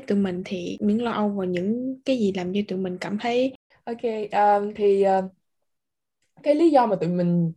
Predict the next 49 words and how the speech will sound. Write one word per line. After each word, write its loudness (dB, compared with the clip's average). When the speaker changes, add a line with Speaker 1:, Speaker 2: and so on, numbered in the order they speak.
Speaker 2:
kiểu, -4
chọn 2
tụi 6
mình 4
để 8
mà, 0
để 0
mà -6
nói -4
về -4
cái -4
chủ -6
đề -2
này, 0
thực -4
ra -4
tụi -4
mình 0
cũng -6
bằng 2
tuổi 0
nhau -2
là 0
đang 0
tuổi -4
mười -4
tám, 0
cho -2
nên -2
là 0
có 0
những 0
cái 0
ngưỡng 0
cửa 0
cuộc -2
đời 2
mà 0
tụi -2
mình -2
phải -6
chọn -2
ấy, -10
thì -6
nó -2
khá -4
là 2
quan 0
trọng. -2